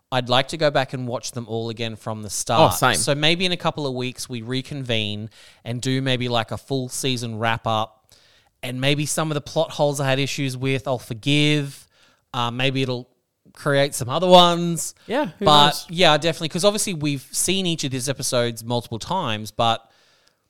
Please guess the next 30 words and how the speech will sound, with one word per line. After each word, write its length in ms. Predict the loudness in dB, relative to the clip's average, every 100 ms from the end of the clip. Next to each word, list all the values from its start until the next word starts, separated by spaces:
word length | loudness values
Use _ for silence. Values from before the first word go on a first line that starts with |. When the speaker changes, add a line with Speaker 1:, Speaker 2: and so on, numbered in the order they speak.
| _ _ -10
Speaker 1:
you 100 | -6
know, 240 | -4 -4 -8 -18 _ _ _ _ _ _ _ _ _ -6
episode 360 | -4 0 0
by 140 | 4 4
episode. 420 | 4 -2 -6 -8
Now 380 | -10 -4 0 0
that 80 | -2
we 80 | -6
have 200 | -6 -8
the 60 |
whole 320 | -12 -8 -6
story, 720 | -6 -4 0 4 4 2 -2
I'd 200 | -6 -6
like 160 | -4 -6
to 80 | -8
just 240 | -16 -12
binge 340 | -6 -6 -6 -6
the 100 | -6
whole 340 | -2 -2 -2
lot 320 | -2 -2 -4 _ _ _ _ _ _ _ _
as 120 | -12 -6
close 300 | 2 2 2
together 280 | -2 -2 -2
as 120 | -2
I 80 | -4
can, 340 | -4 -6 -4
maybe 240 | -6 -4
over 300 | -4 -4 -6
a 40 | -6
weekend. 640 | -6 -8 -6 -6 -8 -12